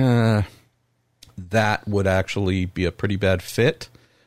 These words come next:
uh, with everyone else, because in that scenario, what I do is absolutely no impo-, more important than in what anyone else is doing in a group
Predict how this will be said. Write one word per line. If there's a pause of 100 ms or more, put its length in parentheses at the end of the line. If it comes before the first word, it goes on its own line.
(120)
uh,
with
everyone
else,
because
in
that
scenario, (360)
what
I
do (380)
is (280)
absolutely
no
impo-,
more
important
than
in
what
anyone
else
is
doing (360)
in
a
group